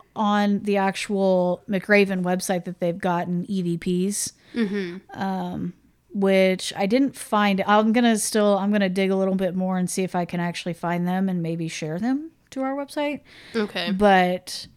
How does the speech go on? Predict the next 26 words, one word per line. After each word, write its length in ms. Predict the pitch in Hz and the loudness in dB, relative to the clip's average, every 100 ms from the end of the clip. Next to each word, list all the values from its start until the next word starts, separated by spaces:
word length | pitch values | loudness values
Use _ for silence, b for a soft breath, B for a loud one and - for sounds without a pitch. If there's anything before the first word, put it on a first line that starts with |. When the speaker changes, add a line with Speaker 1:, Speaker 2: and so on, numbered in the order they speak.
| b b b b _ _ _ | b b b b _ _ _
Speaker 1:
yeah, 300 | 226 254 233 - | 4 4 4 -2
that's, 580 | 220 214 214 - - - - | -2 0 -2 -8 -10 -10 0
I 80 | |
mean, 180 | 226 247 | 4 6
this 140 | 240 214 | 4 2
seems 180 | 294 | 0
like 120 | 349 269 | 0 -2
a 60 | |
pretty 280 | 247 262 254 | 0 2 4
active 340 | 214 214 220 | 4 0 -2
house. 400 | 208 208 214 208 | 0 2 2 0
Of 120 | 226 202 | -6 -2
course, 280 | 220 220 | 0 0
they 140 | - 202 | 0 -4
say 440 | - 202 196 196 | -2 0 2 2
it's 240 | 190 - - | 0 -4 -6
one 220 | 202 196 | -2 -2
of 80 | 190 | 0
the 80 | 185 | 0
most 300 | 185 185 - | 0 -2 -2
haunted 340 | 185 185 185 | -2 -2 -2
places 420 | - 185 - 196 | -2 -4 -2 -2
in 120 | 190 | 0
Mississippi. 760 | 196 190 247 - 185 185 185 208 | 0 -2 -2 -4 -4 -2 -4 -4
Speaker 2:
Of 140 | 220 - | -6 -8
course. 440 | 180 165 214 - | -10 -12 -10 -12